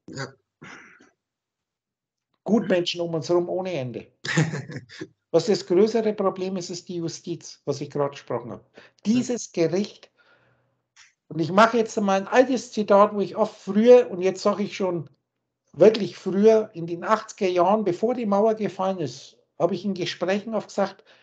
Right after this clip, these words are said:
Speaker 2: jetzt als normaler Brösel unter Brösel, was hat ein Richter in der Bundesrepublik Deutschland, ein Richter in der D D R und ein Richter im Nazireich gemeinsam?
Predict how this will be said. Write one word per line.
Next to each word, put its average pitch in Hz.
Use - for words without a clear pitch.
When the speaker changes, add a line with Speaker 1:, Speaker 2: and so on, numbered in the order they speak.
Speaker 2:
jetzt 185
als 180
normaler 202
Brösel 220
unter 208
Brösel, 170
was 240
hat 220
ein 185
Richter 226
in 220
der 185
Bundesrepublik 196
Deutschland, 220
ein 156
Richter 240
in 180
der 175
D 175
D 175
R 208
und 214
ein 175
Richter 214
im 202
Nazireich 175
gemeinsam? 131